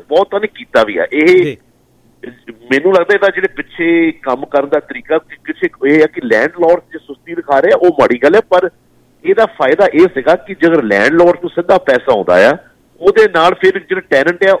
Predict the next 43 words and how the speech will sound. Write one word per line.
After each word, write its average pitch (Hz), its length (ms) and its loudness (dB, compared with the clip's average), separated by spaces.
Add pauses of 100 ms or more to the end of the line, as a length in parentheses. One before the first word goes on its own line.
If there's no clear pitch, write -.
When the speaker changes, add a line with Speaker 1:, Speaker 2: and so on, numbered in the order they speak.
Speaker 1:
ਉਹ, 170 360 2 (100)
ਉਹਨੂੰ 180 240 -6
ਪੈਸੇ 143 300 -2
ਜਾਂਦੇ, 165 240 0
ਉਹ 196 80 2
ਬਹਾਨਾ 143 360 0
ਨਹੀਂ 147 100 -6
ਸੀ 160 80 -6
ਕਰ 160 140 2
ਸਕਦਾ 165 220 -2
ਮੈਂ 175 140 -4
ਲੈਂਡਲਾਰਡ 139 340 -2
ਨੂੰ 170 60 -8
ਪੈਸੇ 131 360 -2
ਨਹੀਂ 139 100 -12
ਦੇਣੇ। - 240 -8 (180)
Speaker 2:
ਹੂੰ, 131 220 -6
ਹੂੰ। 104 100 -10
Speaker 1:
ਪਰ 190 280 0
ਇਹ 190 100 2
ਕਿਤੇ 190 320 -2
ਨਾ 214 60 2
ਕਿਤੇ 180 280 -2
ਮੈਨੂੰ 170 180 -2
ਲੱਗਦਾ 180 140 0
ਮੈਂ 185 160 -4
ਟੈਨੈਂਟਸ 147 380 -2
ਨੂੰ 180 160 -10
ਬੇਨਤੀ 127 320 -8
ਕਰੂੰਗਾ 135 340 0
ਕਿ 208 120 -2
ਆਪਣੇ 175 220 -2
ਲੈਂਡਲਾਰਡਸ 120 520 0
ਤੇ 165 80 -4
ਪ੍ਰੈਸ਼ਰ - 420 -2
ਪਾਉਣ, 165 320 -2 (680)
ਕਿ 175 160 -4
ਕਹਿੰਦੇ 156 220 2
ਹੁੰਦੇ 175 160 2
ਸਾਨੂੰ 151 400 -4
ਕਹਿੰਦੇ 147 220 -6
ਹੁੰਦੇ 156 240 0
ਇਹ 139 220 -2